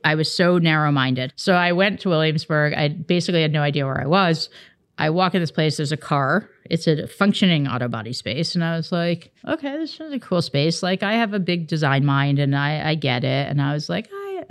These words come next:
I, I can see this." And he's, like, texting me, "How is it? How is it?" And I was like, "It's good, but I, I, like, literally have no idea where I am. I don't know how to get home."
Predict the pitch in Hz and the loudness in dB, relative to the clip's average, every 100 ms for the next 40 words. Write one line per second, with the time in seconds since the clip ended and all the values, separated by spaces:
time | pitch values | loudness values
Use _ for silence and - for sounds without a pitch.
0 | - 359 349 - 339 339 285 - 147 160 | -12 -12 -10 -10 -10 -10 -8 -6 -6 -4
1 | 202 196 180 196 185 - - 175 - 156 | -4 -2 -2 0 -2 -4 -6 -6 -2 -2
2 | 135 117 113 127 269 269 139 220 262 156 | 0 -2 -4 0 0 0 0 -2 -2 -4
3 | 131 165 180 226 226 330 - 381 233 226 | -2 -2 -4 -6 -10 -10 -4 -4 -2 -4
4 | 320 - - 349 381 370 370 196 240 262 | -4 -8 -10 -6 -2 -2 -4 -4 -2 -2
5 | 240 214 202 190 185 175 160 156 147 - | 0 2 2 2 2 2 0 0 -2 -4
6 | 143 143 160 196 196 170 151 135 139 135 | -2 0 2 4 4 2 2 0 0 0
7 | 139 | -2